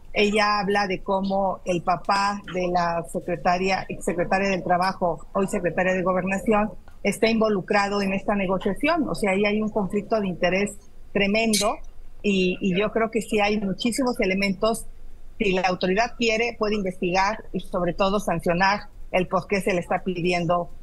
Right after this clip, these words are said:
a los trabajadores estos moches. Y ya lo vimos en, con Delfina, lo vimos, eh, con la actual gobernadora del Estado de México, el propio I N E pudo,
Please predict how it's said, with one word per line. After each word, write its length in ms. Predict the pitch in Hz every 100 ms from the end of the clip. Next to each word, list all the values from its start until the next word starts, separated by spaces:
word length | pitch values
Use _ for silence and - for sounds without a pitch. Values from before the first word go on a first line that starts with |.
| - -
a 140 | 180 175
los 160 | 170
trabajadores 800 | 180 165 165 - 180 190 190 185 - - -
estos 280 | 190 202 202
moches. 380 | 262 330 208 - -
Y 140 | 240
ya 120 | 302 359
lo 120 | 370
vimos 340 | 339 311 349 302 -
en, 400 | 240 233 233 226
con 180 | 226 226
Delfina, 560 | 233 - 269 214 143 - - - -
lo 160 | 208
vimos, 540 | 202 247 240 247 - - -
eh, 320 | 185 180 175
con 140 | 185 180
la 80 | 180
actual 280 | - 208
gobernadora 580 | 208 214 185 185 190 202
del 160 | 196 185
Estado 300 | 175 190 196
de 120 | 196
México, 640 | 190 190 202 - 202 220 - - -
el 180 | 190
propio 420 | - 208 208 226 214
I 160 | 208
N 120 | 214
E 40 | 214
pudo, 580 | 196 202 190 208 202